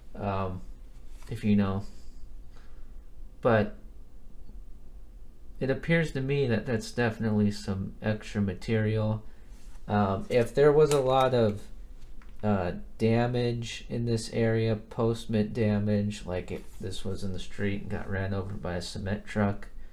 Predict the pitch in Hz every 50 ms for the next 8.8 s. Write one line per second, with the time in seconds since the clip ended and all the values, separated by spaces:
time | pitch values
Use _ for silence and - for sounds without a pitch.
0 | - - - - - - - - - - - - - 107 104 95 92 90 - 120
1 | 107 107 107 104 104 104 - - 107 101 101 98 - - - - - 107 101 101
2 | - - 107 - - - 110 104 104 104 101 104 - 117 113 110 113 113 113 113
3 | 113 113 - - - - - - - - - - - - - - - - - -
4 | - - - 127 - 113 107 107 107 104 104 101 101 101 101 - - - - -
5 | - - - - - - - - - - - 113 110 104 104 104 107 104 - -
6 | - 104 101 101 98 98 95 98 95 87 90 87 - - - - - - - -
7 | - - - - - - - - - - - - 123 110 104 - - 104 - -
8 | - - 110 98 92 98 95 - - 92 90 87 - - - -